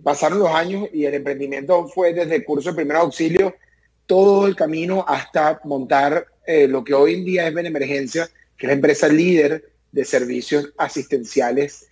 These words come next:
en Venezuela, no solamente en salud, sino también en auxilio vial, eh, y trabajamos para las, todas las compañías de seguro en el país. Las principales empresas cuentan con nuestros servicios de telemedicina, atención médica en casa,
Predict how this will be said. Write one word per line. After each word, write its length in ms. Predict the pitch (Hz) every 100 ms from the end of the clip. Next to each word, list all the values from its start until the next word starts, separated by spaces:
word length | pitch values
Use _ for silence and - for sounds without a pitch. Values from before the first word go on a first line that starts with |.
| _ -
en 120 | 135
Venezuela, 440 | 143 143 156 156
no 100 | 139
solamente 420 | 127 165 196 190
en 80 | 202
salud, 420 | 170 143 175 220 - _
sino 240 | - - 143
también 280 | 139 143 160
en 40 |
auxilio 460 | 160 - 147 151 147
vial, 480 | 143 135 123 151 - _ _ -
eh, 240 | 127 131
y 80 | 139
trabajamos 540 | 131 123 120 135 147 -
para 160 | - 139
las, 260 | 123 110 - _ _ _
todas 240 | - 151 165
las 80 |
compañías 460 | - 113 117 113 135
de 40 |
seguro 320 | 143 113 117 135
en 80 |
el 80 | 147
país. 360 | 120 135 170 - _ - _
Las 180 | - -
principales 520 | - 120 120 123 135
empresas 320 | 139 131 123 135
cuentan 300 | 143 139 143
con 80 |
nuestros 220 | 147 139 123
servicios 360 | 120 113 143
de 80 | 139
telemedicina, 800 | 139 127 123 120 110 156 180 190 _ _ _ _ -
atención 500 | 139 147 139 143 135
médica 300 | 143 143 139
en 80 | 113
casa, 440 | 147 143 180 180